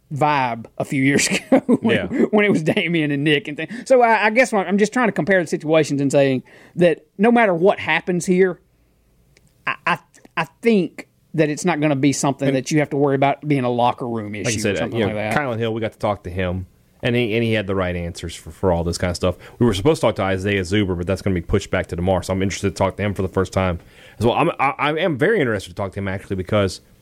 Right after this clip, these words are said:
Speaker 2: you know, with, with Stevens, the recruiting process was probably very familiar. You know, "Hey, I know you, you know me, we, we're gonna make this work." Zuber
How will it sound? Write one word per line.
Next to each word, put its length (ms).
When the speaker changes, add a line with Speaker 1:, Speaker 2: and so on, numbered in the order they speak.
Speaker 2:
you 60
know, 100
with, 200
with 240
Stevens, 460
the 80
recruiting 400
process 420
was 120
probably 200
very 220
familiar. 640
You 80
know, 300
"Hey, 200
I 120
know 200
you, 200
you 120
know 160
me, 200
we, 120
we're 140
gonna 80
make 140
this 180
work." 260
Zuber 260